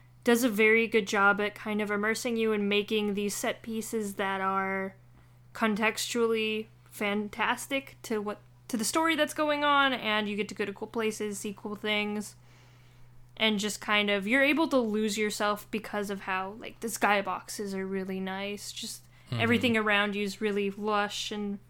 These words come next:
Speaker 1: fun, and that's kind of part of the remastering because,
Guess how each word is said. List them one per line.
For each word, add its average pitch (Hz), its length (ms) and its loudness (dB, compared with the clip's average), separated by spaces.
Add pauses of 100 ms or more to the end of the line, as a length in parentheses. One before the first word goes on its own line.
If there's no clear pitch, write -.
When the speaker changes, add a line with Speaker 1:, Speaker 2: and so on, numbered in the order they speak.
(240)
Speaker 1:
fun, 208 380 0
and 208 100 -4
that's 214 180 -2
kind 220 300 0
of 202 220 -2 (240)
part 269 280 6
of 208 220 4
the 202 220 2
remastering 220 880 -2
because, 208 480 -8